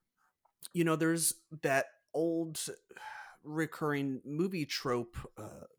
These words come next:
within horror of, like, the false hope, kind of like in the third act, where the, you know, the final girl or, you know, the, the last person standing thinks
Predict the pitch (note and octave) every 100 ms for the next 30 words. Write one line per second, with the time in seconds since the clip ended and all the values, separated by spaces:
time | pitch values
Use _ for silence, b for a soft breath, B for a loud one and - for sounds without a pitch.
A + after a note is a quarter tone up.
0 | A#2 C3 C3+ C3+ B2 A#2 C#3+ C3+ B2+ A#2+
1 | B2 B B B B B - C#3+ C3+ A#2+
2 | - B2+ C3 C3+ - C#3 C3 C3 - C3
3 | C#3 E3 - - - - C3+ A#2 A2+ A#2+
4 | A#2 - - _ C#3+ C3+ A2+ - C#3 B2+
5 | A2+ G#2 - - D3+ C3 B2 B2 A#2+ A2+
6 | B B B B _ - D#3+ C3 B2 A#2+
7 | - _ F3 - C#3+ B2 B2 - D3 C3+
8 | B2+ B2+ B2 B2 A#2+ A#2 G2 A#2 A#2 A2+
9 | A2 A2 B B - A2 G#2+ A#2+ A2+ A2
10 | C#3 C3+ A#2+ B2 B2 - C3+ B2+ - -
11 | C3+ C3 C3 B2 - D#3+ D3+ D3 -